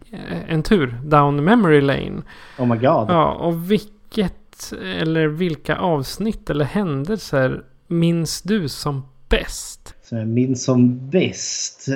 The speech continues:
Speaker 2: eh, kära nån. Det var väl när man lyssnade om, eh, det är väl avsnitt tre. Precis i början där när vi höll på. Eh, avsnitt tre var väl varulvsavsnittet, tror jag.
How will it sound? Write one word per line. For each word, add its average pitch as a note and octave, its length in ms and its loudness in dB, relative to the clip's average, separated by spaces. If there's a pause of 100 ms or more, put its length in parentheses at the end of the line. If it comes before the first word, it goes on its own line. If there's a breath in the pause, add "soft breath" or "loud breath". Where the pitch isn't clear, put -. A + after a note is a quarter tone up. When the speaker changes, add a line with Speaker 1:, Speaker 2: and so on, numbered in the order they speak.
(100)
Speaker 2:
eh, B2 360 6
kära A2+ 500 2
nån. B2 360 4 (340 loud breath)
Det B2+ 80 4
var B2+ 160 6
väl D#3 100 6
när D#3+ 100 6
man D3 200 6
lyssnade C3+ 600 4
om, C3 440 4
eh, A#2+ 140 4
det C3 320 2
är C3 100 4
väl C#3 120 0
avsnitt B2+ 920 -2
tre. A2 600 2 (720 soft breath)
Precis A#2+ 300 0
i A#2+ 120 2
början C3+ 760 4
där G#2+ 240 0
när G#2+ 120 -6
vi G#2+ 100 -6
höll G#2 280 -4
på. G2+ 600 -6 (840 loud breath)
Eh, A#2+ 580 6
avsnitt B2+ 520 2
tre D3 260 6
var B2 280 4
väl A2 100 0
varulvsavsnittet, A2+ 2500 0
tror G2+ 300 -6
jag. G#2 540 -6